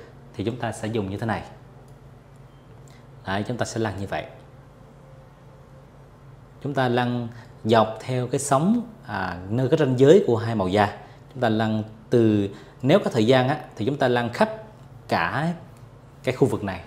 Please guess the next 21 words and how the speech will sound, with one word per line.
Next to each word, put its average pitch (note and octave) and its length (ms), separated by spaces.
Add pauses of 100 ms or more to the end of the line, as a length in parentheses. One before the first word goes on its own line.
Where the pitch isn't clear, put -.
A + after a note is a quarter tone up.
thì G#2+ 100
càng F#2+ 220
tốt. D3+ 240 (360)
Còn G2 120
không A2+ 240
thì G#2 60
chúng G#2+ 120
ta B2 80
lăn A2+ 320
tập - 180
trung A2+ 200
vào G2+ 140
cái A#2+ 160
khu A2+ 180
vực G2 240
là F2 280
huyệt G2 120
vị F#2+ 100
kinh G2+ 160
cốt B2+ 180
này. G2+ 140